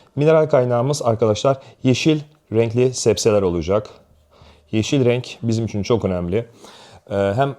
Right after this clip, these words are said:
ödem atmak, e, açısından hem de, e, sahip oldukları lifler ve vitaminler açısından vücudumuz için oldukça değerli. Aynı zamanda yüksek antioksidan ve C vit-, C vitamini kaynağı olacağı için,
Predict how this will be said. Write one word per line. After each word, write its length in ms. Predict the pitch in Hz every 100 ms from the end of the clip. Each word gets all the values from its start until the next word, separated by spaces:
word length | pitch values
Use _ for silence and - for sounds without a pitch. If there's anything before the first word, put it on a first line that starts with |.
| -
ödem 280 | 120 127 113
atmak, 540 | 92 101 104 - - - -
e, 40 | 101 95 95 95 92 104 - _ _ -
açısından 720 | 95 - - 90 90 95 131 - _ _ _ _ _ _ _ _ _ 107
hem 400 | 95 127 135 117
de, 200 | 117 120 - _
e, 500 | 95 90 90 90 90 92 - _ _
sahip 380 | - 110 110 117
oldukları 400 | 123 104 - 101
lifler 480 | 98 104 101 110 101
ve 100 | 95
vitaminler 400 | 95 107 101 101
açısından 520 | 90 - 95 101 117 - - _ -
vücudumuz 400 | 110 110 101 87
için 160 | 110 -
oldukça 640 | 123 110 95 - 98 113 113 -
değerli. 640 | 98 95 90 78 80 110 - -
Aynı 220 | 113 107
zamanda 460 | 101 98 98 107 107 - _ -
yüksek 360 | 110 - 117
antioksidan 680 | 110 104 107 95 - 95 92
ve 120 | 92
C 220 | 92 98
vit-, 180 | 95 - 98
C 220 | 101 101
vitamini 300 | 92 87 87
kaynağı 360 | 98 95 90
olacağı 400 | 98 104 98 90
için, 280 | 80 - 92